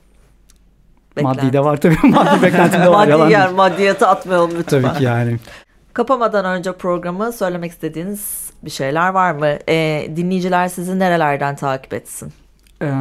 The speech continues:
Speaker 2: bizi YouTube hesabımızdan Mikado Official ve Instagram hesabımızdan özellikle yine Mikado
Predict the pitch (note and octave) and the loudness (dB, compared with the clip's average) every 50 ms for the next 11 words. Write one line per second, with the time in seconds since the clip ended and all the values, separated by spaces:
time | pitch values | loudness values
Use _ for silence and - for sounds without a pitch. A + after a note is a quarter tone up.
0 | C3 C3 C3+ C3+ B2+ C3 D3+ D3 D3 F3 G#3 G#3 A3 F#4+ - _ _ - - E3 | -2 -2 -4 -4 -4 -4 -4 -4 -4 -4 -4 -4 -4 -8 -10 _ _ -8 -6 -4
1 | F3+ F3+ F3 - F3 - - - - C#3+ C3 - D3 C3+ C3 B2+ C3 C3 A#2+ A#2+ | -4 -4 -4 -6 -8 -10 -10 -8 -6 -6 -4 -2 -2 -2 0 0 -2 -2 -4 -4
2 | B2+ D3+ D#3 F3 G#3+ B3+ - C#4+ G3 C#3 - E3 C3+ D3 C#3+ C3 - - - - | -4 -2 -2 -2 -4 -6 -8 -8 -8 -6 -4 -4 -2 -2 -2 -4 -4 -8 -6 -6
3 | B2+ - - _ _ _ _ _ _ _ _ _ _ _ _ - C#3+ C3 C#3+ C#3+ | -6 -6 -8 _ _ _ _ _ _ _ _ _ _ _ _ -4 -2 -2 0 -2
4 | C3+ B2 - - C#3+ B2+ C3 C#3 C3 C3 A#2 - C3 A#2 A2+ A#2+ A2+ G#2 G#2 G#2+ | -2 -4 -4 -4 -4 -2 -2 -2 -2 -2 -2 -4 -4 -4 -4 -4 -6 -6 -6 -6
5 | B2 B2 C#3 G3+ - A#2+ G#2 A#2+ A2 A2 - - D#3 C#3 B2+ B2+ B2 B2+ B2 - | -6 -6 -6 -6 -8 -6 -6 -6 -6 -6 -8 -6 -4 -2 -2 -2 -2 -2 -4 -4
6 | C#3 A#2+ A#2+ B2 B2+ | -6 -4 -4 -4 -6